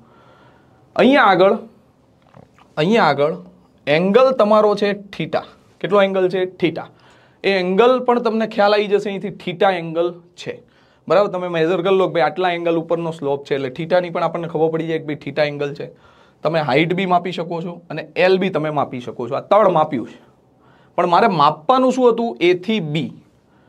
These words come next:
એ થી બીનું મારે શું કરવાનું હતું? મેઝરમેન્ટ કરવાનું હતું. તો હવે મારે એ જોવાનું છે કે આમાં મારે ભૂલ ક્યાં છે. તો એક કામ કરીએ, આપણે ચાપ મારીએ. ચાપ એટલે આર્ક.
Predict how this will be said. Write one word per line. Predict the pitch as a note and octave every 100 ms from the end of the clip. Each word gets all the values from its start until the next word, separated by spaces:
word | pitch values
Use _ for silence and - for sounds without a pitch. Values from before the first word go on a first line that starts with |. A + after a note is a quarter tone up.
| _ _ -
એ | E3+
થી | F#3 - B3+ C4+
બીનું | F#3+ F#3 G#3 B3+
મારે | A#3+ A#3
શું | A#3 A#3
કરવાનું | A3 G#3+ G#3
હતું? | G#3 G#3
મેઝરમેન્ટ | F#3 D3+ D3 F3+ F#3 F#3+ F3
કરવાનું | C#3 C#3+ D3 D3
હતું. | D#3+ C3+
તો | B2
હવે | G3
મારે | A3 A3
એ | A3+
જોવાનું | G3 A3 G3+
છે | F3+
કે | F3
આમાં | E3+ E3+
મારે | D#3+ E3+ E3+ _
ભૂલ | C#3+ E3+ D3+
ક્યાં | B2+ A2+
છે. | - _ _ _ _ _ _
તો | - B3+
એક | B3+ B3+ B3+
કામ | A#3+ C4+
કરીએ, | A#3+ A#3
આપણે | A3+ A3+
ચાપ | A3 G#3+ G3 -
મારીએ. | C#3+ A#2 A2
ચાપ | - G3+ A3+
એટલે | G#3 A3
આર્ક. | A3+ D#3 A2